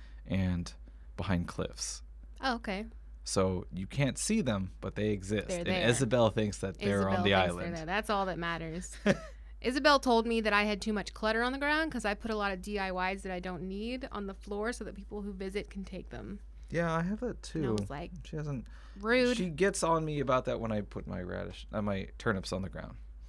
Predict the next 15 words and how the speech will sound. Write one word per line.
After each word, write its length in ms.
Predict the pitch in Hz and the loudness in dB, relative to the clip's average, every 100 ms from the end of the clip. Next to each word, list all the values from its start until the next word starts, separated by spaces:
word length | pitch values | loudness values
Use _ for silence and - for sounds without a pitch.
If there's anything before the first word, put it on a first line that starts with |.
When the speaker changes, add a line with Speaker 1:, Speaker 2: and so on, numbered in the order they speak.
| - - - | -16 -14 -8
Speaker 2:
See, 140 | - | 4
I 120 | 247 | 6
have 200 | 285 339 | 6 4
a 100 | 285 | 0
separate 520 | 233 262 254 226 185 - | -2 -4 -2 -2 -4 -6
house 640 | - - 254 226 - - - | -14 0 2 2 -4 -12 -8
room, 400 | 202 185 180 180 - - - - | -6 -4 -6 -8 -12 -16 -16 -8
room 220 | 233 247 | -4 -2
in 100 | 226 208 | -2 -2
my 80 | |
house 580 | 196 214 196 170 - - - - | 0 2 2 -2 -10 -14 -10 2
just 220 | 214 - | 2 2
Speaker 1:
No. 20 | |
Speaker 2:
for 100 | 208 | -2
my 360 | 202 180 175 | -2 -2 -4